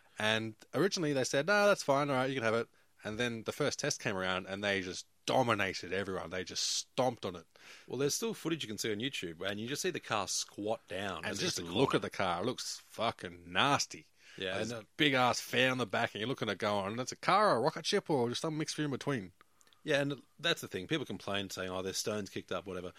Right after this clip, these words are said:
Speaker 2: Yeah, the, the fan wasn't going fast enough for that to happen.
Speaker 1: Yeah, yeah.
Speaker 2: Um, 'cause they, these cars are travelling at several hundred kilometres an hour.
Speaker 1: Hmm.
Speaker 2: For you to have any velocity at all, it has to be going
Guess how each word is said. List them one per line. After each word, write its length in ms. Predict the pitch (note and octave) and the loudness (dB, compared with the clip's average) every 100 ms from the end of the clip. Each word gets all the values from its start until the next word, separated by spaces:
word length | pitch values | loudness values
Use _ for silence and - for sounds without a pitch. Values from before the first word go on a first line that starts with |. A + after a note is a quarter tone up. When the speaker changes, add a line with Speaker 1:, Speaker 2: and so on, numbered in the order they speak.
| - - _ _ - | -20 -20 _ _ -16
Speaker 2:
Yeah, 200 | A#2+ A2+ G#2 | -6 -6 -6
the, 280 | A2 C3 - - | -6 -8 -8 -12
the 80 | |
fan 200 | B2 E3+ | -2 0
wasn't 160 | D3+ A2+ | 0 -2
going 120 | G#2 | -6
fast 320 | - G2 F2+ | -4 -6 -6
enough 140 | G2+ - | -8 -10
for 60 | |
that 120 | F#2 E2 | -12 -10
to 60 | |
happen. 260 | F2 F2+ - | -8 -8 -10
Speaker 1:
Yeah, 240 | G#2+ F#2+ D#2 - - | -4 -4 -4 -14 -6
yeah. 240 | F#2 G2 | -2 0
Speaker 2:
Um, 160 | F#2+ G2 _ _ _ _ _ _ | -2 -6 _ _ _ _ _ _
'cause 180 | - A2 | -6 0
they, 140 | D3+ E3 | 0 2
these 240 | D#3 E3+ | 0 0
cars 260 | - A#2+ G#2 | -2 -2 -2
are 20 | |
travelling 340 | - G#2 G2 | -2 -4 -2
at 100 | F#2+ F2+ - - | -6 -10 -18 -8
several 220 | B2+ G#2+ | -6 -4
hundred 200 | G2 F2+ | -6 -8
kilometres 280 | G2 F2 E2+ | -10 -10 -10
an 80 | G#2 | -8
hour. 180 | F#2+ D#2+ _ - - | -10 -12 _ -20 -14
Speaker 1:
Hmm. 140 | G2+ F2 D2 _ | -12 -12 -14 _
Speaker 2:
For 180 | - C3 | -8 -6
you 260 | D3 F3+ | -2 -4
to 80 | D#3+ | -4
have 420 | B2+ C3 A#2+ G2+ - _ _ _ _ _ | -2 0 0 -4 -16 _ _ _ _ _
any 260 | C#3 D#3+ D3+ | -4 -2 -2
velocity 460 | G#2 G#2+ - G#2 | -2 -4 -4 -6
at 60 | F#2+ | -2
all, 300 | G#2 E2 A2 | -2 -4 -10
it 120 | - A2+ | -10 -6
has 160 | G#2+ | -6
to 140 | - F#2+ _ - _ | -6 -8 _ -20 _
be 120 | - G2+ | -8 -6
going 340 | G2+ F#2+ F#2+ | -4 -6 -8